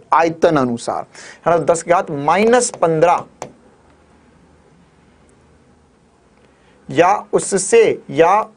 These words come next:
उससे कम आयतन घेरता है, बहुत कम आयतन घेरा हुआ है, ठीक है। परमाणु का आंशिक भाग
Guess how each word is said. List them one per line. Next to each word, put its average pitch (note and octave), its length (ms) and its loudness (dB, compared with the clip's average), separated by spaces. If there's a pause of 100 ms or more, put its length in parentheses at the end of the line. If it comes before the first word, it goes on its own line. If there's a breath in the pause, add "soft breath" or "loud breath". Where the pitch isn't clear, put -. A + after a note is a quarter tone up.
(140)
उससे G3+ 540 0 (140)
कम A#3 220 2 (140)
आयतन D3+ 400 0
घेरता A#2+ 400 -6
है, - 160 -14 (400 soft breath)
बहुत A3+ 380 4
कम D3+ 200 2
आयतन C3 320 -4
घेरा A2+ 200 -8
हुआ G2 160 -12
है, - 80 -20 (480 loud breath)
ठीक F3 140 4
है। A#2+ 120 2 (260 soft breath)
परमाणु A#3 440 2
का B3 320 2 (140)
आंशिक G3 560 0
भाग D#3+ 280 0